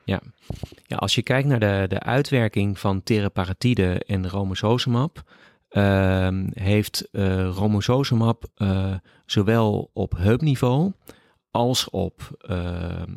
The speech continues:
eh, wervelniveau in studies laten zien dat het een duidelijke verbetering geeft.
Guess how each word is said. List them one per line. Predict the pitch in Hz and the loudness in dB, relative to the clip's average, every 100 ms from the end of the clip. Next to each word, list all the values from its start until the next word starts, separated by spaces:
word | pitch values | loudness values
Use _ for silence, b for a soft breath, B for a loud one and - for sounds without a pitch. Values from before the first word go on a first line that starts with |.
| - | -14
eh, | - 92 87 87 90 - - - | -8 -6 -6 -10 -12 -12 -16 -14
wervelniveau | 104 95 101 123 143 123 117 113 110 123 - b b b b b - | -6 0 2 2 2 2 2 2 2 2 -2 b b b b b -4
in | 113 | -2
studies | 101 - 131 131 - | 0 0 0 0 0
laten | 110 107 | -2 0
zien | 101 107 | 0 2
dat | 101 | 2
het | 104 95 | 0 0
een | 98 | 0
duidelijke | 92 101 113 110 | 2 2 2 0
verbetering | - 98 104 104 - 78 76 | -4 -2 0 0 -2 -8 -8
geeft. | - 98 - - | -14 -14 -16 -18